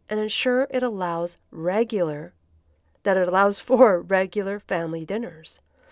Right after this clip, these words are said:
If necessary, limit the number of activities or choose days where you can prioritize family dinners without feeling rushed. Finding this balance, balance benefits both family bonding and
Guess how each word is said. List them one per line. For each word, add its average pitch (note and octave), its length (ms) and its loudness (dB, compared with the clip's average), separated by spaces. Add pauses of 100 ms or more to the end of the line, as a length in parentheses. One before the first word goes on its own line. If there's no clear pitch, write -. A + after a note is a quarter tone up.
(400)
If C4+ 180 0
necessary, C4 760 2 (340)
limit G3+ 420 -4
the D4+ 80 0
number G3 240 4
of F3 120 4
activities F3 760 -2 (100)
or A3+ 240 4
choose B3 340 -4
days A3+ 380 2
where G3 100 -4
you G#3+ 140 -6
can G#3+ 140 -10
prioritize G3 800 -2
family G3+ 320 -2
dinners G3+ 380 -6 (380)
without A3 880 2
feeling D#3+ 340 -2
rushed. - 440 -16 (1080)
Finding C4 320 6
this C4 140 4
balance, F3+ 500 2 (140)
balance F3 680 -2
benefits G#3+ 460 0 (180)
both G3+ 420 0
family A3 300 0
bonding D#3 520 -6 (580)
and F#3+ 360 6